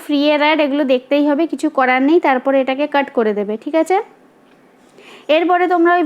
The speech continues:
ভিডিওটাতে আবার ক্লিক করবে। দেখো, এবারে ভিডিওটা আমি আবার একটু শুনিয়ে দেখিয়ে দিচ্ছি। দেখো, সেকেন্ড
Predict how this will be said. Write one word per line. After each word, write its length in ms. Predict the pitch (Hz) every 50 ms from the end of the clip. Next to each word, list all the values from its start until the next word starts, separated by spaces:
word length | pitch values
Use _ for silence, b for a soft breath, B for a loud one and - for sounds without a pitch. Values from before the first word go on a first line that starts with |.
| 294 294
ভিডিওটাতে 420 | 294 294 311 311 320 320 311 339 311 277
আবার 180 | 262 262 294 320 320 320
ক্লিক 180 | 311 311 302 - 311
করবে। 220 | 302 294 302 349 427 - B B B B B 285
দেখো, 220 | 285 277 - 254 240 240 - _ - - 269
এবারে 240 | 269 294 302 330 330 285
ভিডিওটা 340 | 294 262 294 302 302 294 359 359 339
আমি 100 | 311 311 302 277
আবার 140 | 277 302 302 302
একটু 120 | 294 - 359 - -
শুনিয়ে 260 | - 254 254 254 240 226
দেখিয়ে 220 | 226 226 - 226 220
দিচ্ছি। 160 | 214 214 - 214 220
দেখো, 120 | 226 - 240 -
সেকেন্ড 300 | 269 254 262 294 294 302